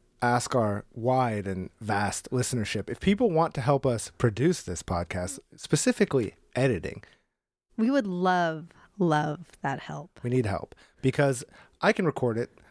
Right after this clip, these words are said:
Speaker 1: I can put the files up on the internet, but the process of going through and cutting and pasting and making it sound good, which we're probably not gonna do today 'cause I won't have time, so we'll sound a little less professional than normal,
Speaker 2: Oh
Speaker 1: but
Speaker 2: my gosh.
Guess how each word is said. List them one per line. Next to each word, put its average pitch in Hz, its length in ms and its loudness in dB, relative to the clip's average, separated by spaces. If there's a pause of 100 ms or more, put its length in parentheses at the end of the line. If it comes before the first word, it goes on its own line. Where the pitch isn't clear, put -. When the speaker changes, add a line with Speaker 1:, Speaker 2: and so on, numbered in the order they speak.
(180)
Speaker 1:
I 160 120 4
can 156 140 0
put 156 120 4
the - 80 -2
files 117 460 0
up 120 160 0
on 101 320 -2 (460)
the - 120 -4
internet, 110 540 -2 (320)
but 139 180 4 (160)
the 143 120 2
process 202 460 0
of 151 120 -4
going 143 220 2
through 143 200 2
and 113 140 -4
cutting 139 460 0 (220)
and 113 140 -4
pasting 123 540 0 (260)
and 117 300 -2 (360)
making 135 300 2
it 117 80 -4
sound 123 320 2
good, 101 200 -2
which 139 200 2
we're 170 100 4
probably 202 320 0
not 175 160 0
gonna 165 120 -2
do 147 160 0
today 165 240 2
'cause 147 160 0
I 143 40 4
won't 143 140 2
have 143 140 -2
time, 147 240 2
so 127 320 2 (360)
we'll 180 120 4
sound 208 240 2
a - 20 -2
little 190 160 2
less 180 140 2
professional 156 560 0
than 190 100 0
normal, 196 340 0 (140)
Speaker 2:
Oh 220 60 2
Speaker 1:
but 226 100 8
Speaker 2:
my 160 120 2
gosh. 151 460 0